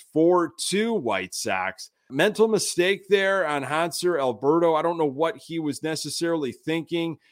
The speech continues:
and why that rundown needed to happen. By the way, it was a horrible rundown. Uh, that shouldn't even have been a case. That should have been a double play, uh, but, uh, damage was somewhat limited.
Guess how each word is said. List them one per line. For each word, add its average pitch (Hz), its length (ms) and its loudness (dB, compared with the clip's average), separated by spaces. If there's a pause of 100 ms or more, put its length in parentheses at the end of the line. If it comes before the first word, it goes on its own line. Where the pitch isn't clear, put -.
(160)
and 120 180 -6
why 135 280 2
that 143 220 0
rundown 143 680 0 (120)
needed 135 280 -4
to 117 100 -2
happen. 131 320 0
By 147 120 0
the 143 100 2
way, 143 220 4
it 156 60 -2
was 160 180 4
a 117 140 2
horrible 110 560 2
rundown. 95 640 -4 (360)
Uh, 101 420 -2 (100)
that 139 320 4
shouldn't 143 380 -2
even 131 160 -2
have 120 80 -4
been 123 100 -2
a 101 80 -4
case. 107 400 -2
That 113 160 -6
should 123 160 -6
have 113 80 -4
been 117 140 -2
a 104 40 -4
double 107 380 -4
play, 117 540 -2 (340)
uh, 98 220 -4
but, 101 240 -6 (460)
uh, 101 120 -6
damage 135 540 2
was 117 340 -4
somewhat 147 440 4
limited. 120 800 0